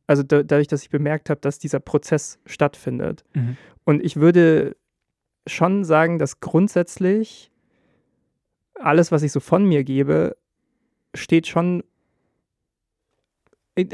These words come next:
Speaker 1: hängt eigentlich immer die Fußnote dran, außer jemand liefert mir ein besseres Argument.
Speaker 2: Hm.
Speaker 1: Wie gesagt, das ist ja auch so ein bisschen das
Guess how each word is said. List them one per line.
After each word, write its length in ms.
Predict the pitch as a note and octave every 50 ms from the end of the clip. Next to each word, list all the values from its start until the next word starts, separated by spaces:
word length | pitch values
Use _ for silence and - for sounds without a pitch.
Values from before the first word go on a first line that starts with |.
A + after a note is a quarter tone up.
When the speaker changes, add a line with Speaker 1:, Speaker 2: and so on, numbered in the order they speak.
| - - - - G#3
Speaker 1:
hängt 240 | - - G3+ G#3 -
eigentlich 220 | G#3 F#3 D#3 - -
immer 200 | - A3 A#3 A#3
die 120 | F#3 F#3 D#3+
Fußnote 560 | - - G#3+ G#3 - - D#3+ D3 C#3 D3 C#3+
dran, 320 | - - C3+ C#3 D#3+ F3 -
außer 340 | - D#3+ E3+ F3+ - F#3+
jemand 360 | F3 E3 E3 E3 D#3+ D#3+ D3+ - _ _ _ _
liefert 380 | - E3 C#3+ F3+ F3 - D#3 D3
mir 80 | D3+ C#3+
ein 100 | D3 D3
besseres 400 | C#3+ D3 D3 - D3+ C3+ C#3 C3+
Argument. 600 | C#3 C#3 C#3 C3+ C3 C3 B2+ B2 - - - _ _ _ _ _
Speaker 2:
Hm. 220 | - C3 A#2+ A2+ A2 _ _ _ _ _ _ _ _ _ _ _ _ _ _ _ _ _ _ _ _ -
Speaker 1:
Wie 460 | D#3 - - - - - E3+ E3 E3+
gesagt, 280 | E3+ D3 D#3 C#3+ C3 -
das 100 | C#3+ C#3+
ist 80 | D3
ja 100 | D#3+ D3+
auch 100 | C#3+ C3+ C#3+
so 80 | - D3
ein 40 | C#3+
bisschen 220 | D3+ - - D3+
das 140 | C#3+ C#3 C#3